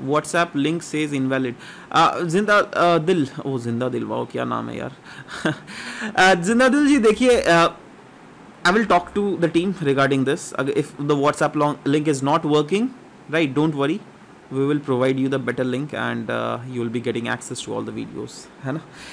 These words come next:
Anyways, uh, अगर आज के क्वेश्चंस पूछते हैं, और मैं आशा करता हूँ that आप लोग सभी कोई पहले बार की तरह प्रॉपरली इसे इंक्लूड कीजिएगा। सबसे पहला न्यूज़ है, पहला क्वेश्चन है, "Consider the following statement।" पहला स्टेटमेंट है, "Article thirty-five A conferred on Jammu Kashmir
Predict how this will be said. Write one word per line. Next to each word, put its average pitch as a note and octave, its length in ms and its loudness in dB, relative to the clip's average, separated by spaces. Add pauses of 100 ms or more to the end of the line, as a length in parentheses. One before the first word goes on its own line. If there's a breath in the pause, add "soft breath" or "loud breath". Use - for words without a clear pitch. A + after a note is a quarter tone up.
(240 loud breath)
Anyways, D4 460 4
uh, - 60 0
अगर F#3 440 6
आज A3 200 2
के C4 100 0
क्वेश्चंस A3 320 2
पूछते G3+ 300 -2
हैं, A#3 80 4
और G#3+ 80 4
मैं G#3+ 140 2
आशा G#3 220 2
करता G#3 220 0
हूँ A3 80 -2
that G#3 120 0
आप G3+ 160 0
लोग G#3 100 0
सभी G#3 420 4
कोई A3 280 2 (720)
पहले F#3+ 240 4
बार F#3+ 160 4
की F3+ 120 -4
तरह E3+ 300 -2 (560)
प्रॉपरली F3+ 400 4
इसे E3 200 2
इंक्लूड D3 320 -2
कीजिएगा। D3+ 360 -2 (340 loud breath)
सबसे C4+ 200 -2
पहला A#3+ 240 4
न्यूज़ B3+ 300 0
है, B3+ 220 4
पहला B3 260 4
क्वेश्चन A3+ 320 0
है, A3 80 -8
"Consider A3 240 -2
the A3 100 0
following G3+ 300 -2
statement।" G3+ 340 -2
पहला F3+ 400 2
स्टेटमेंट F3+ 420 -4
है, G3 60 0
"Article F3+ 320 -2
thirty-five E3 460 0
A F#3 220 -2
conferred F3 580 2
on D3+ 260 0
Jammu D3+ 240 0
Kashmir D#3+ 380 -4